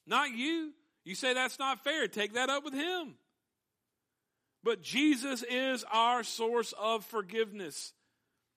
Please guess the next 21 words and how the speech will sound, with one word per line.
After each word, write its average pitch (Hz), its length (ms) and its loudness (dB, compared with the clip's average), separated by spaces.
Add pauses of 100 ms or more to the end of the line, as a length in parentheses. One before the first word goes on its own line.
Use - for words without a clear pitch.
(180)
forgiving 214 420 2
each 214 240 -4
other 208 240 2
just 202 340 0
as 190 280 -2
Christ, 202 680 0 (920)
just 196 160 -4
as 190 160 -6
in 185 120 -6
Christ 190 440 0
God 170 300 2
forgave 160 440 -4
you. 156 280 -6 (540)
Look, 220 200 0
look 262 280 0
at 262 140 -4 (280)
truth 269 340 0
in 233 100 -4
life. 254 400 0 (140)
Very 247 260 2
familiar 208 580 -2